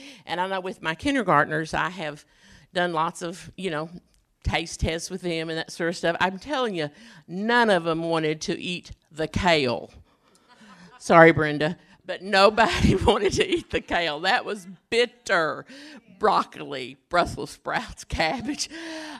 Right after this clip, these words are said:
I'm sorry, they may be good for you, but they are bitter, okay? Now, like Bonnie said, the Old Testament says the root of bitterness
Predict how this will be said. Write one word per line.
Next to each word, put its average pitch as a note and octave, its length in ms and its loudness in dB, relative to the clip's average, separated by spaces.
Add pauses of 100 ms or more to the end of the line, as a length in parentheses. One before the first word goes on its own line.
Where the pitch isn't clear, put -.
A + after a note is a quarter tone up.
I'm - 160 -2
sorry, D3 300 -2
they F3 100 0
may G3 160 2
be A3+ 120 -4
good A3+ 240 -4
for G3+ 200 -6
you, G3+ 140 -6
but D#3+ 320 -4 (160)
they E3 160 4
are D3 200 2
bitter, D#3 420 -4 (120)
okay? D#3 380 -4 (580)
Now, G3+ 380 2 (680)
like F3 200 2
Bonnie E3+ 240 -2
said, F3 280 2
the E3+ 100 2
Old F#3+ 200 2
Testament G#3 460 -2
says D#3 340 -2
the D#3+ 100 -6
root F#3 240 0
of F#3 160 -2
bitterness E3 560 -2